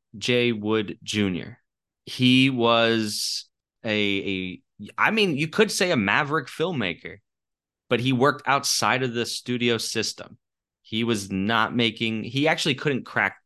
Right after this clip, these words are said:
the, the studio system. He couldn't play the game. Um, I think, you know, when you look at his movies, his talents just aren't up to snuff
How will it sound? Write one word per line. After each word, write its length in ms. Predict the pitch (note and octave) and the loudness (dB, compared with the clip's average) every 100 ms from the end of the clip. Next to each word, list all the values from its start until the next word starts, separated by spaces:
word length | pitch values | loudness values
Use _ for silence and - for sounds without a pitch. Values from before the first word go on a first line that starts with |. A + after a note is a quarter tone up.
| _ | _
the, 420 | G2 F2 E2+ D2 - _ _ _ | -2 0 0 -4 -10 _ _ _
the 100 | F2+ | -10
studio 320 | F2 G2+ E2+ | -4 -2 0
system. 400 | D#2+ - E2 - | 0 -2 -4 -6
He 80 | E2+ | -6
couldn't 280 | F2 - A2+ | 0 0 0
play 200 | - G2 | 0 0
the 80 | F#2 | 0
game. 440 | F2 F2 F2 F2 - - - - - - | -2 -2 -2 -6 -10 -20 -20 -20 -20 -6
Um, 300 | G2 G2 F#2+ | -2 0 -2
I 80 | - | -4
think, 340 | G#2+ G#2+ G2 - - _ _ _ _ _ _ - | 0 0 0 -6 -16 _ _ _ _ _ _ 0
you 120 | B2+ | 2
know, 100 | G2 | 2
when 140 | G2 | 2
you 80 | G2 | 0
look 240 | F#2 G2 | 0 0
at 80 | G#2 | 2
his 120 | G2 | 0
movies, 520 | G2+ G2+ G2 F#2+ F2+ - | 0 0 2 0 -2 -6
his 200 | G2 - | -6 -6
talents 600 | - F#2+ F#2 F#2 F2+ - | -2 0 0 -2 -4 -6
just 320 | G2+ - - | -6 -6 -6
aren't 240 | F#2 F#2 | -4 -4
up 200 | F#2+ F#2 | -4 -6
to 100 | - | -4
snuff 560 | F2+ - F2 F2 - - | -4 -2 -2 -4 -8 -20